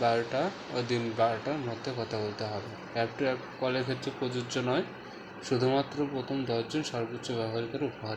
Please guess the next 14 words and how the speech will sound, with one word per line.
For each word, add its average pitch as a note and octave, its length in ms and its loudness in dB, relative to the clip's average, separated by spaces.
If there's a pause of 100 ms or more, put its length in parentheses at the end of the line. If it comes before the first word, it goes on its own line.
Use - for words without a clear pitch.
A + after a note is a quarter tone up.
(100)
পাবে। G#2+ 240 -6 (880)
তো A#2+ 100 -6
ব্রিলিয়ান্ট B2+ 540 2
কারেন্টের D#3 560 4
সাথে C3+ 300 -2
সংশ্লিষ্ট B2+ 600 -2 (560)
সকল B2+ 420 0
কর্মী, C#3 360 2
আহ, B2+ 280 0
এজেন্ট A#2 460 0
এর A#2+ 160 0
উপরে, B2+ 360 0
আহ, G#2 80 2 (1400)
বহির্ভুক্ত B2+ 520 4